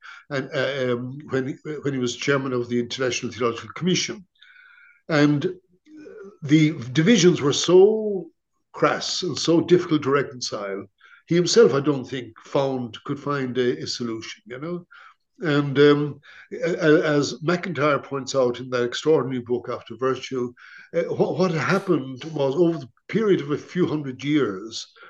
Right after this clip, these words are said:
this whole wonderful synthesis that was summed up by Thomas Aquinas,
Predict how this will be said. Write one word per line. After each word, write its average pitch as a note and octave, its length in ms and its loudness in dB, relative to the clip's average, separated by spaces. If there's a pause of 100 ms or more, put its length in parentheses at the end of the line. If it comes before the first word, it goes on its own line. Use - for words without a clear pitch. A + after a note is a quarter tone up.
(260)
this F3 160 4
whole D3 720 2 (400)
wonderful D3+ 720 0 (500)
synthesis C3 920 -2
that C3 260 -4
was A#2 380 -4 (440)
summed C3+ 280 0
up B2+ 160 -4
by A#2+ 180 -2
Thomas A#2 340 -8
Aquinas, B2 520 -4